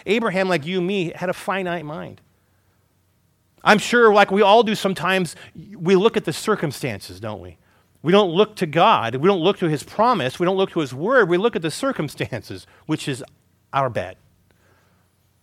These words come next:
But we do that sometimes, and then we, we kinda go, "Oh, man, what's,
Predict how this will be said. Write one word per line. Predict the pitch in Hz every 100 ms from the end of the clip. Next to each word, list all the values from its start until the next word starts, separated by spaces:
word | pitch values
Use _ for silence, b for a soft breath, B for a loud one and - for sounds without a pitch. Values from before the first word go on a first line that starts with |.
| _ -
But | 240
we | 220
do | 156 277
that | 302 226
sometimes, | - 190 160 160 156 147
and | 185 160
then | 220
we, | 180 156 -
we | 151
kinda | - 180
go, | 151 127 143
"Oh, | 170 131
man, | 170 190 139
what's, | 160 -